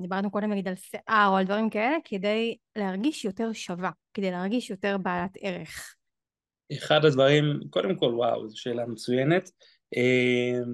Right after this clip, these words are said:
Speaker 2: קודם כל, מעבר ל-, להרגיש יותר שווה, יותר זה, אני כן הייתי רוצה שהיא תחווה תקופת אבלות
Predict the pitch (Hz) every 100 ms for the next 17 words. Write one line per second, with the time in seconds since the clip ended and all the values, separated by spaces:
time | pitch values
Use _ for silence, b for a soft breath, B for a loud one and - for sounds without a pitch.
0 | 123 _ _ - 226 226 196 156 135 143
1 | 165 185 175 151 143 131 123 151 151 143
2 | 151 139 127 123 147 143 123 - 139 123
3 | 151 175 131 120 - 151 151 139 135 123
4 | 127 - 123 117 117 113 _ _ _ _
5 | _ _ _ - - - 147 160 - 143
6 | 151 143 120 117 123 -